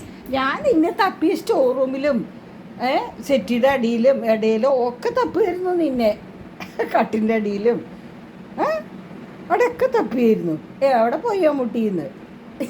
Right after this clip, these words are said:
എന്താ ഇങ്ങനെ ഇരിക്കണേ? ഏ? വരണില്ലേ? ഏ? എന്തേ? എന്തേ വരാത്തെ? വാ.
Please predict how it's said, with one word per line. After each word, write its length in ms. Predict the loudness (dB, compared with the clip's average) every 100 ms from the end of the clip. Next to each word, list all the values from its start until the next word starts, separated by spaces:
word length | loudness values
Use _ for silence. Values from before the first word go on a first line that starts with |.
| 0
എന്താ 200 | 2 2
ഇങ്ങനെ 380 | 0 -2 0 0
ഇരിക്കണേ? 420 | 0 2 0 2 -4 -8 -18 -18 -20 -20 -10 -8
ഏ? 80 | -8 -10 -18 -18 -18 -16 -16 -16 -16 -2
വരണില്ലേ? 720 | 4 4 4 4 4 4 2 -6 -16 -18 -14 -12 -8 -6 -8 -12 -18 -12 -6
ഏ? 40 | -4 -4 -10 -14 -14 -12 -12 -2 0
എന്തേ? 480 | 2 4 4 4 2 -8 -20 -20 -20 -20 -20 -20 -6
എന്തേ 300 | 0 4 4
വരാത്തെ? 560 | 4 2 0 0 -2 -2 -8 -20 -20 -20 -20 -6
വാ. 400 | -2 0 0